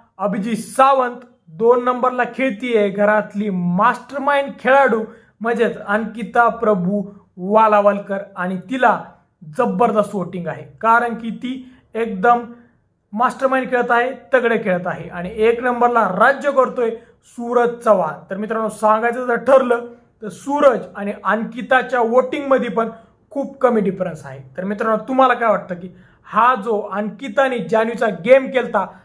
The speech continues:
हा तुमच्या लक्षात आलता की नव्हता? तुम्हाला काय वाटतं हे आम्हाला कमेंट सेक्शनमध्ये सांगा. व जर तुम्हाला आमचा व्हिडिओ आवडला असेल तर व्हिडिओला लाईक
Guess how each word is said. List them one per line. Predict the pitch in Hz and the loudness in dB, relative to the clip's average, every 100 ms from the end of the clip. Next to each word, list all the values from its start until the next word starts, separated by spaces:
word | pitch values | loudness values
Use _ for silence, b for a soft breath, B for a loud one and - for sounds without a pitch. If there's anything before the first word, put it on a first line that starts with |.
| B 180 | B -14
हा | |
तुमच्या | 175 233 226 233 | -8 -6 0 0
लक्षात | 233 233 226 - | 0 -2 -8 -2
आलता | 208 247 - 285 | 2 2 4 2
की | 269 262 | 2 -2
नव्हता? | 247 226 - 156 - | 0 0 0 -8 -6
तुम्हाला | 233 240 | -2 0
काय | 233 | 4
वाटतं | 226 226 | 2 2
हे | 202 | 0
आम्हाला | 220 240 | 2 2
कमेंट | 247 208 180 | 2 -2 -4
सेक्शनमध्ये | 175 175 160 | -10 -12 -12
सांगा. | - 147 - b b b | -14 -16 -18 b b b
व | 190 196 | -6 -2
जर | 202 196 | -2 -2
तुम्हाला | 208 208 | 0 0
आमचा | 196 180 | 0 -2
व्हिडिओ | 180 240 | 2 4
आवडला | 247 220 202 | 6 4 0
असेल | 185 185 160 - | -4 -6 -16 -18
तर | _ _ - | _ _ -12
व्हिडिओला | 185 202 202 | -4 0 2
लाईक | 202 185 | 2 0